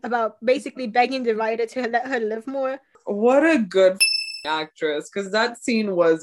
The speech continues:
Speaker 2: good. Oh, yeah, yeah. It was so good. She just left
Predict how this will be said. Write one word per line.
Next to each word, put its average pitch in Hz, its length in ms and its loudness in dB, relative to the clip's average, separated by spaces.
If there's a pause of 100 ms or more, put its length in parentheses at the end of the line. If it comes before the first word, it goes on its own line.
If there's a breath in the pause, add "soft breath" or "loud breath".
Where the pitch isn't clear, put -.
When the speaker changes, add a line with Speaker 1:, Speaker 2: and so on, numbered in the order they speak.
Speaker 2:
good. 147 360 -2 (140)
Oh, 180 200 -6 (180)
yeah, 151 120 -10
yeah. 139 260 -6 (280)
It - 120 -4
was 190 100 -4
so 180 160 4
good. 165 400 4
She - 160 -2
just 226 220 2
left 202 480 0